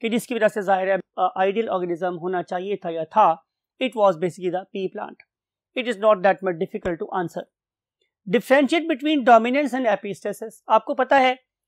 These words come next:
कि जब हम डोमिनेंट रिलेशंस की बात करते हैं तो वो एक ही एलील्स, अ,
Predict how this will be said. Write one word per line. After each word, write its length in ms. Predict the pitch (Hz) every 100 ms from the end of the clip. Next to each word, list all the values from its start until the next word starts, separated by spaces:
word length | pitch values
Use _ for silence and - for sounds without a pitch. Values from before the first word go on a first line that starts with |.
| _ -
कि 100 | 277
जब 120 | 285
हम 140 | 320 247
डोमिनेंट 480 | 240 233 254 311
रिलेशंस 340 | 294 277 269 -
की 120 | 320
बात 260 | 233 233 -
करते 240 | 214 -
हैं 160 | 226 254
तो 100 | 302
वो 180 | 285 -
एक 420 | 247 262 285 339 233 254
ही 120 | 254 247 - _ _ _ _
एलील्स, 440 | 247 233 240 220 -
अ, 200 | 220